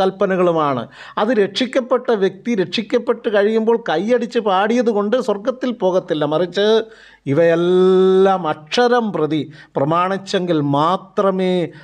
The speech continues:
സ്വർഗത്തിൽ പ്രവേശിപ്പാൻ കഴിയുകയുള്ളൂ എന്നുള്ളത്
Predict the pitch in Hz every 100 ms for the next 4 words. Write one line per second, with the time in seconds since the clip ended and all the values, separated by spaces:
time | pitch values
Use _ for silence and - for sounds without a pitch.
0 | _ - 151 156 165 175 170 151 160 165
1 | 170 151 165 151 147 170 185 233 254 233
2 | 196 156 160 160 151 160 156 175 151 147